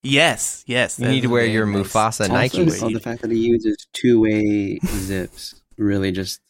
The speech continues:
Speaker 3: adds that extra oomph.
Speaker 1: It really does, you know? You just hope someone standing next to you on the coffee line notices that, you know? Just like
Speaker 3: Right.
Speaker 2: I, I freaking love that
Speaker 1: Yeah,
Speaker 2: brand
Speaker 1: that
Speaker 2: so much,
Speaker 1: turquoise on the
Speaker 2: but
Speaker 1: zipper.
Speaker 2: it's,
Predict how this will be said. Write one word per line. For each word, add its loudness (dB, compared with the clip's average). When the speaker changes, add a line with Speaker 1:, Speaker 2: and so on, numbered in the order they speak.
Speaker 3:
adds -2
that -4
extra -8
oomph. -4
Speaker 1:
It 2
really 4
does, -8
you -4
know? -4
You 0
just 2
hope 0
someone -2
standing -4
next -8
to -8
you -6
on -8
the -8
coffee -6
line -6
notices -6
that, -4
you -4
know? -2
Just -8
like 2
Speaker 3:
Right. 0
Speaker 2:
I, 4
I 4
freaking 2
love 4
that 4
Speaker 1:
Yeah, -10
Speaker 2:
brand 2
Speaker 1:
that -4
Speaker 2:
so 2
much, 0
Speaker 1:
turquoise -8
on 2
the 0
Speaker 2:
but -8
Speaker 1:
zipper. 0
Speaker 2:
it's, -4